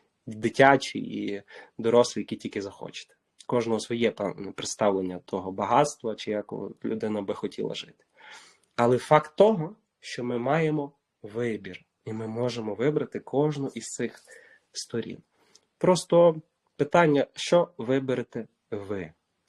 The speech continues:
Знаєте, є в житті ряд дуже важливих питань,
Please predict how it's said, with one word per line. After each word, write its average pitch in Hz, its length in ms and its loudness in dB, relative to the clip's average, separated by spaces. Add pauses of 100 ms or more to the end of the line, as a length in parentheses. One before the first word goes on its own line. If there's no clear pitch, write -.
(800)
Знаєте, 147 360 4
є 120 380 2 (680)
в 104 80 -10
житті 139 440 4
ряд 135 320 2 (160)
дуже 117 280 -4
важливих 110 480 0
питань, 104 360 -4